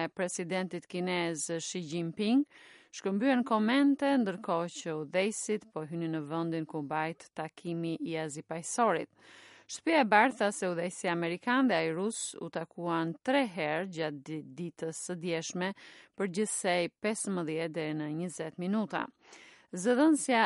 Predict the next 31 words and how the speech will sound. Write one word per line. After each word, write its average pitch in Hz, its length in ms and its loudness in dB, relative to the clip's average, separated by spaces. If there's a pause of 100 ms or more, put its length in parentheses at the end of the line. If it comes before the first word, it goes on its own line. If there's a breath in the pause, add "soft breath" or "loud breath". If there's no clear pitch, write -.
e 196 140 2 (180)
Këshillit 254 400 -2
të - 60 -6
Sigurisë 202 420 -2
Kombëtare 220 560 0
të 180 80 0
Shteteve 185 400 -4
të 156 80 -8
Bashkuara, 165 720 0 (100)
Bernard 160 840 -2 (120)
Mehan, 175 640 0 (400 loud breath)
tha 185 160 0
se 185 280 -2 (280)
temat 175 400 0
e 160 80 -4
përfshira 170 480 -4
në 156 160 -2
takime 190 540 -4
ishin 160 260 -4
Irani, 156 400 -2
Siria 151 480 -6
dhe 151 160 -8
Ukraina, 185 460 -2 (500 loud breath)
por 196 160 4
ajo 226 160 6
nuk 277 320 8
dha 247 160 6
hollësi 254 380 0
të 240 80 -4 (100)
tjera. 175 300 0 (420)
Edhe 180 320 -2